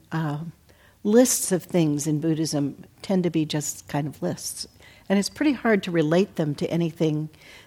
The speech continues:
that has to do with how I'm living my life. And one of the things that I discovered about the seven factors of awakening is that there was something I learned on the cushion about them.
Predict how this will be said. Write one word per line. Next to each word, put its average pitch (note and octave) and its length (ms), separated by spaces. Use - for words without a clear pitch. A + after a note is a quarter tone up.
that E3+ 160
has F#3 300
to F3+ 80
do E3+ 220
with D#3+ 300
how F#3 240
I'm E3 200
living D3+ 320
my C#3+ 140
life. C#3 540
And F#3 200
one B3+ 200
of D#4 120
the A#3+ 120
things A3+ 380
that F#3+ 140
I F3 120
discovered D#3+ 880
about D#3+ 260
the E3 80
seven F3 380
factors D3 460
of D3 120
awakening D#3+ 880
is F#3 300
that F#3 400
there G3 200
was G3 200
something C4 520
I A3 140
learned G#3 420
on F#3+ 200
the E3 80
cushion - 800
about C3+ 420
them. - 360